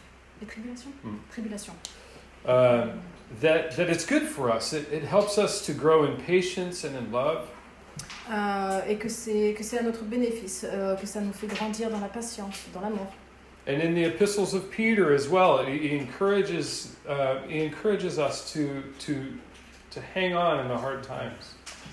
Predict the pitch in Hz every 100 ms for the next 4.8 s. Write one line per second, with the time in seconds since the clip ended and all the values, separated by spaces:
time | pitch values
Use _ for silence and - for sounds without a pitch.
0 | - 196 208 220 202 202 202 202 190 214
1 | 220 220 208 208 190 - 196 208 208 190
2 | 185 190 196 - 196 196 196 190 190 175
3 | 165 - - - - 175 170 - 170 -
4 | 208 220 208 220 196 180 185